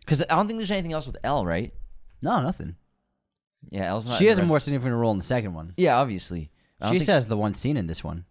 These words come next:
Speaker 1: Yeah. 'Cause
Speaker 2: Just
Speaker 1: we got
Speaker 2: one.
Speaker 1: everything. Yeah.
Speaker 2: Yeah, we got it all.
Speaker 1: Wow. That's
Speaker 2: Nice.
Speaker 1: fun.
Speaker 2: Air five.
Speaker 1: Air five. Good job, man.
Speaker 2: Hey,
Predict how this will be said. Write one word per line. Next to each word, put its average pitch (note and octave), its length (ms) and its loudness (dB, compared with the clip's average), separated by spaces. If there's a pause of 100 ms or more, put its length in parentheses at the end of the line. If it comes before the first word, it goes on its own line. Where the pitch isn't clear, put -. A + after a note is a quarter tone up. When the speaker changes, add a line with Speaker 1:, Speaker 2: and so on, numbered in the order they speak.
(280)
Speaker 1:
Yeah. F2+ 260 -2 (540)
'Cause A#2 120 -6
Speaker 2:
Just G#2 40 -4
Speaker 1:
we G#2 60 -4
got C3+ 100 2
Speaker 2:
one. F#2 140 -4
Speaker 1:
everything. G#2 560 -6 (760)
Yeah. - 200 -2
Speaker 2:
Yeah, C3 120 0
we F#2 120 -6
got A#2+ 160 -2
it D#2+ 60 -4
all. F#2+ 260 -8 (400)
Speaker 1:
Wow. B2 300 -8 (180)
That's - 160 -8
Speaker 2:
Nice. C#3+ 100 -4
Speaker 1:
fun. F#2+ 280 -6 (200)
Speaker 2:
Air A#2+ 120 -2
five. F2 420 -6
Speaker 1:
Air A#2+ 80 -6
five. D#2 380 -6
Good F#3 120 -6
job, A2+ 280 2
man. D#2+ 240 -4 (680)
Speaker 2:
Hey, F#2+ 280 -4